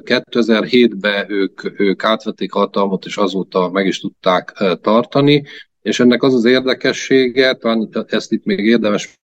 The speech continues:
megemlíteni, hogy kétezer-ötben az akkor Ariel Sharon által vezetett, ö, izraeli kormány úgy döntött,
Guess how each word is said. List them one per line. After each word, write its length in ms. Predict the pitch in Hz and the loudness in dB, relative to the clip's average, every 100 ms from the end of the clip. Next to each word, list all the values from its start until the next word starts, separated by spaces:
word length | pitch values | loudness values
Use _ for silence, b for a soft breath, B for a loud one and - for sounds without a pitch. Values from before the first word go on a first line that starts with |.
| - | -2
megemlíteni, 1300 | 110 113 98 113 110 104 117 113 117 - 120 131 131 _ _ _ _ | 0 0 -2 -2 -2 0 0 2 0 2 2 2 0 _ _ _ _
hogy 500 | _ 110 104 101 107 | _ 2 2 2 -2
kétezer-ötben 1080 | 101 123 131 113 117 131 117 95 110 117 117 | -2 -4 -2 0 2 2 2 -2 -2 0 0
az 120 | 101 | -2
akkor 460 | 104 117 _ 120 110 | -4 -4 _ 0 2
Ariel 340 | 110 117 117 | 2 2 0
Sharon 380 | 101 110 104 110 | 0 0 0 2
által 340 | 107 107 104 98 | 2 0 0 0
vezetett, 720 | 107 101 95 - 95 - - | 0 -2 -6 -4 -4 -4 -2
ö, 240 | 98 98 92 _ _ _ _ _ _ _ _ | 0 2 0 _ _ _ _ _ _ _ _
izraeli 400 | 107 110 104 95 | 0 2 2 2
kormány 540 | 113 113 107 98 95 | 2 2 2 2 0
úgy 140 | 110 | 0
döntött, 600 | 101 92 87 104 101 - | 2 0 0 -4 -4 -8